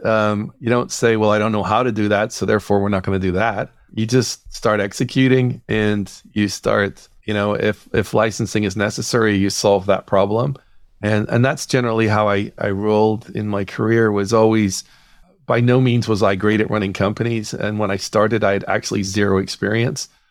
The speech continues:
but you learn on your feet as you're dealing with it, uh, you know, with taxes or employment or contracts or whatever.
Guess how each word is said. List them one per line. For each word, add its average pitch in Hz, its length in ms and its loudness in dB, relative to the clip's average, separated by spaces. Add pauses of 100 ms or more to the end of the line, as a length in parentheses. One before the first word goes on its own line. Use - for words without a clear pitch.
(180)
but 113 320 0
you 120 180 2
learn 120 480 0 (340)
on 107 140 0
your 98 120 -2
feet 131 440 -4 (120)
as 110 140 -2
you're 104 120 0
dealing 113 340 0
with 147 200 2
it, 165 180 2
uh, - 180 0
you 117 140 -2
know, 110 180 2
with 101 140 -4 (640)
taxes 113 680 0
or 101 280 4
employment 110 1000 0
or 101 300 2
contracts 107 960 -2
or 101 60 2
whatever. 98 520 0